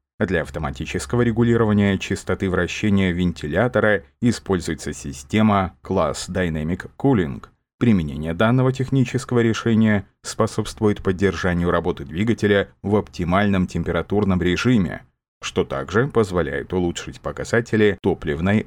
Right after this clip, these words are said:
экономичности. К числу полезных опций также следует отнести переключение режимов рулевого управления, подсветку стрелы, кнопку сброса давления для замены навесного оборудования.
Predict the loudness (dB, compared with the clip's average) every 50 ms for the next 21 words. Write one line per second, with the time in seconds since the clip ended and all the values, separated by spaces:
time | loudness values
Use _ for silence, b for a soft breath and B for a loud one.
0 | -2 -6 -6 -6 -6 -4 -4 0 2 4 4 4 2 0 -2 -10 -12 -12 -12 -14
1 | -16 -16 -14 -14 -12 -12 -14 -16 -18 _ _ _ _ -14 -8 -4 -2 0 0 -2
2 | 0 0 0 2 2 2 2 2 2 2 2 0 0 0 -2 -4 -4 -2 -2 0
3 | 0 2 0 -2 0 -2 -2 -2 -2 -2 0 0 0 0 0 -2 -2 -2 0 0
4 | 0 -2 -2 -2 -2 -2 -2 0 0 -2 -2 -2 -4 -4 -4 -4 0 2 2 4
5 | 4 4 4 4 2 2 0 0 2 2 4 4 4 2 0 0 2 2 2 2
6 | 2 2 2 2 4 2 2 0 -2 -6 -8 -8 -6 -2 2 4 4 4 4 4
7 | 4 2 0 -2 -4 -2 -2 -2 -2 -2 -2 -2 -2 -2 -2 -8 -10 -10 -10 -10
8 | -10 -8 -6 -6 -2 0 2 4 2 2 0 -4 -8 -4 -2 0 0 -2 -4 -8
9 | -8 -8 -6 -2 0 0 0 0 -2 -6 -6 -6 -4 -2 0 2 4 4 4 4
10 | 2 0 -2 -2 -2 -4 -2 -2 -4 -4 -2 0 2 4 4 4 2 0 0 -2
11 | -2 -4 -6 -8 -8 -8 -4 0 0 2 2 2 0 0 0 0 2 2 2 2
12 | 0 -2 -6 -8 -10 -10 -8 -8 -8 -10 -12 -14